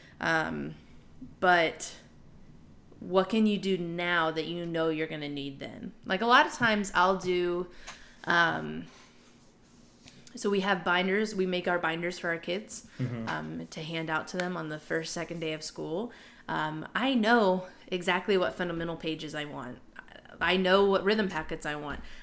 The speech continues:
Speaker 1: I'll start printing those out with this year's paper if I have any left over.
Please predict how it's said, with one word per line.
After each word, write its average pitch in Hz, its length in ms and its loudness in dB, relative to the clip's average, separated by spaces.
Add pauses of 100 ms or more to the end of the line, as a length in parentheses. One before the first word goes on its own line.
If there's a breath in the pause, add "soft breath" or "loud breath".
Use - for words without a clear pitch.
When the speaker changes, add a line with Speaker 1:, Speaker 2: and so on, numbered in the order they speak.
Speaker 1:
I'll 208 100 0
start 269 280 0
printing 220 300 2
those 185 220 4
out 185 380 2
with 175 260 -2
this 175 240 -2
year's 170 200 -2
paper 185 420 0
if 156 160 -2
I 156 60 -2
have 160 240 -4
any 160 180 -6
left 147 260 -6
over. 190 480 -2